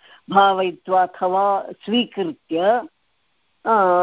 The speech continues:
किमपि वितीर्य ते-, तेषां किं, किं, किं वि-, वित-, कस्य कस्य वितरणं करोति?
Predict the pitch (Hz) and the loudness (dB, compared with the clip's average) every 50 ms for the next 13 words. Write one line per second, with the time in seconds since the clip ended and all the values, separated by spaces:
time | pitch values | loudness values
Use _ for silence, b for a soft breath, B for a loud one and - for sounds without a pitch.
0 | 180 180 180 180 175 170 - 285 - - - 277 277 277 294 294 294 311 294 233 | 2 0 0 -2 -4 -6 -8 -10 -12 -4 -2 0 2 2 0 0 -2 -4 -4 -4
1 | 214 233 - - 247 247 233 220 190 202 196 185 156 _ - 208 202 - 226 226 | -6 -8 -10 -8 -8 -6 -6 -8 -8 -8 -8 -8 -8 _ -6 -6 -6 -2 -2 -2
2 | 226 233 - 226 226 220 220 214 202 190 190 - - - 247 247 262 262 247 - | -2 -2 -2 -4 -2 -2 -4 -6 -6 -8 -8 -8 -6 -4 -2 0 0 -2 -2 -2
3 | - 254 247 247 247 254 269 254 254 247 233 202 208 202 - _ - - 196 202 | -2 0 0 0 0 0 0 0 0 -2 -2 -4 -4 -6 -8 _ -18 -14 -8 -6
4 | 214 - - 220 214 196 185 - - 202 196 - - 247 240 - 254 226 - - | -6 0 0 2 2 2 0 -2 -2 -4 -4 0 0 -2 0 0 -4 -6 -4 -4
5 | 247 226 202 165 - 220 208 208 208 208 208 202 - 196 175 175 165 156 139 - | -6 -4 -6 -8 -6 -6 -6 -6 -6 -8 -8 -6 -6 -4 -2 -2 -2 -4 -6 -8
6 | 160 151 147 160 | -10 -10 -10 -12